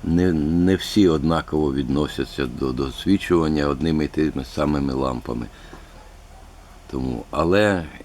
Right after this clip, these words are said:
щоб не досвічувати, можна просто знижувати температуру. За температури нижче десяти градусів рослину можна не досвічувати. Але треба слідкувати,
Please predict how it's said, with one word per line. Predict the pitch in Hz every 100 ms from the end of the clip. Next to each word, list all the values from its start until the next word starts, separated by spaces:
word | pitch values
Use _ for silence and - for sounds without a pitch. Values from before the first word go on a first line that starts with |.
| - - -
щоб | 101 92
не | 85 85
досвічувати, | 82 - 110 123 - 92 87
можна | 80 95 110 92
просто | - 92 92 - 80
знижувати | 82 90 85 82 78
температуру. | 76 73 73 73 73 - 60 - - - - - - - -
За | - 80
температури | 90 82 95 95 117 107 92
нижче | 95 95 - 80
десяти | 73 - 78 - 78
градусів | 78 107 104 107 - 107 - - -
рослину | 78 - 95 90 85
можна | 80 80 80 78 76 -
не | 69 78
досвічувати. | 76 73 - 62 62 - 60 - - - - - -
Але | - 80 98
треба | 90 - 92 85 82
слідкувати, | - 69 - 80 87 98 92 92